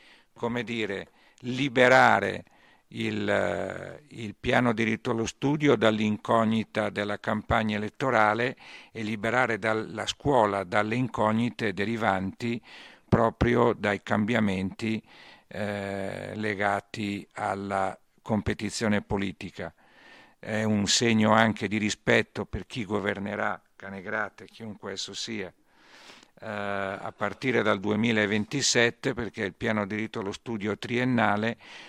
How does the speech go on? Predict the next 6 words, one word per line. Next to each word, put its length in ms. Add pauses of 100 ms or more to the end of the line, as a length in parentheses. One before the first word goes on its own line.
(120)
non 400
obbligherà 840
chi 200
sarà, 460
eh, 720
all'amministrazione 2250